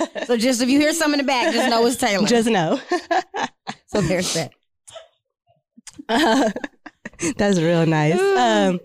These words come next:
Speaker 2: no, it was a really good time. It was nice, but I, you know, we read a lot about, like, getting prepared to go and getting ready to go, what
Speaker 1: Y'all
Speaker 2: to
Speaker 1: did y'all's
Speaker 2: know.
Speaker 1: research
Speaker 2: Yeah,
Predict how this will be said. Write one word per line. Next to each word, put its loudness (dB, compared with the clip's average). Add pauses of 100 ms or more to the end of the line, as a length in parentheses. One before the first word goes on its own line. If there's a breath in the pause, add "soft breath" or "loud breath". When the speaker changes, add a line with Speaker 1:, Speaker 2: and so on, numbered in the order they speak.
(280 soft breath)
Speaker 2:
no, 2
it 4
was 0
a -2
really 2
good 0
time. 0
It 2
was 0
nice, 0
but 0
I, 2 (360)
you 0
know, 2
we 2
read 2
a 2
lot 0
about, 0
like, -2
getting -2
prepared -2
to -2
go 2
and 0 (380 loud breath)
getting 0
ready 2
to 0
go, 2
what 2
Speaker 1:
Y'all 2
Speaker 2:
to -2
Speaker 1:
did 0
y'all's 2
Speaker 2:
know. 2
Speaker 1:
research 0
Speaker 2:
Yeah, 2